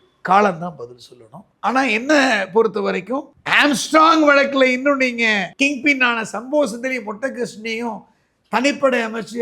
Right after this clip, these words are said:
அரெஸ்ட் பண்ணாத நீங்க ஹைதராபாத்ல போய் பொதுமக்கள் பணத்தை நீங்க வேஸ்ட் பண்ணி கஸ்தூரியை ஒரு பெரிய குற்றம் பண்ண மாதிரி அரெஸ்ட் பண்ணிட்டு வந்தீங்க இல்லையா,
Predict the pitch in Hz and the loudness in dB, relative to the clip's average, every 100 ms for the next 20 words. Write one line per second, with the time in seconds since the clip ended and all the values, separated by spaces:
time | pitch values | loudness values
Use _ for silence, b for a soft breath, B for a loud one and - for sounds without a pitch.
0 | 196 220 - 233 214 214 208 190 185 196 | -4 -4 -8 -10 -6 -4 -4 -4 -6 -6
1 | 214 302 _ _ - 226 294 294 262 240 | -8 -10 _ _ 0 2 6 6 6 4
2 | 214 196 190 196 220 285 - _ _ _ | 2 -2 0 0 0 -4 -10 _ _ _
3 | 240 277 311 285 269 240 202 220 226 233 | 0 2 2 2 2 0 -2 -4 -4 -4
4 | 208 180 185 208 185 185 175 214 _ - | -4 -4 -4 -6 -8 -14 -12 -14 _ -6
5 | 220 - 302 285 254 220 202 180 139 - | -4 0 2 2 2 2 0 -4 -8 -16
6 | _ _ 202 247 269 285 320 285 208 254 | _ _ -6 -2 2 2 2 -2 -6 -4
7 | 240 214 202 214 214 196 - 208 185 170 | -4 -6 -6 -4 -4 -4 -6 -12 -10 -12
8 | 170 165 156 151 175 | -12 -12 -10 -6 -4